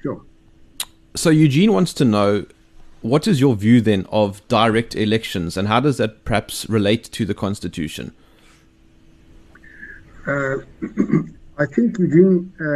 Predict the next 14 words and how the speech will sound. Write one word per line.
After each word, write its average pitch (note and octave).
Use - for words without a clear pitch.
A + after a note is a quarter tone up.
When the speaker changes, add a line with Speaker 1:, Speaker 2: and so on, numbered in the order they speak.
Speaker 1:
refers F3+
to F3
direct, E3
um, C3
well, D3
it C#3
might F3+
be G3
direct E3
election D#3+
of -
the C#3
president D#3
also. C#3+